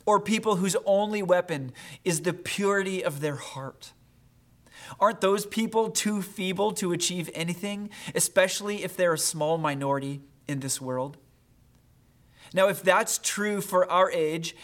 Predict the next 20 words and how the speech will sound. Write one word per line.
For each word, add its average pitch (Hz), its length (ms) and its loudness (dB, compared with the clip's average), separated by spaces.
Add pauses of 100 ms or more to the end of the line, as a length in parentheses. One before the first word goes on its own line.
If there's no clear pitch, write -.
how 196 180 6
much 202 300 -2
more 190 360 6
was 170 220 6
it 160 120 -8
true 165 260 -2
for 165 180 -4
Jesus' 165 640 0
earliest 151 640 -2
disciples? 147 720 -2 (720)
From 180 360 2
what 190 240 6
we 214 220 -4
know 196 220 6
through 170 180 -4
the 175 80 -4
Gospels 165 640 0
and 147 240 -8
Paul's 170 340 2
letters, 131 520 -2